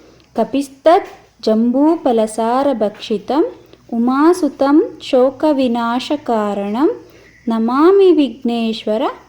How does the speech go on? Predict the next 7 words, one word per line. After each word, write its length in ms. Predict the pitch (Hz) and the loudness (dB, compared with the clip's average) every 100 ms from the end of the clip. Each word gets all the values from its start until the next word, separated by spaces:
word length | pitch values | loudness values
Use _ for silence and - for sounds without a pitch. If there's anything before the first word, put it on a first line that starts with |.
| _ _ _ _ | _ _ _ _
ಪಾದಪಂಕಜಂ. 1400 | 240 233 226 214 254 247 208 202 185 202 190 214 214 208 - - - _ _ _ _ _ _ _ _ _ _ - - - - 240 | 0 0 2 0 0 0 -4 -4 -4 -6 -2 -2 -2 -4 -8 -16 -20 _ _ _ _ _ _ _ _ _ _ -20 -20 -20 -14 -8
ಊಟ 160 | 247 320 330 | -4 2 4
ಮಾಡುವ 460 | 302 247 226 214 208 | 4 4 -2 -4 -4
ಮುಂಚೆ 400 | 202 202 269 370 | -6 -8 -4 -4
ಹೇಳುವಂತಹ 920 | - - 226 214 208 214 190 220 285 370 - | -4 -4 -2 -2 -4 -8 -8 -8 -4 -6 -6
ಶ್ಲೋಕ. 500 | - 214 208 - 208 226 - - - _ - | -12 -8 -10 -10 -16 -16 -18 -20 -20 _ -6
ಅನ್ನಪೂರ್ಣೆ 920 | 220 233 311 320 269 254 226 226 320 | -2 2 2 2 2 2 2 0 0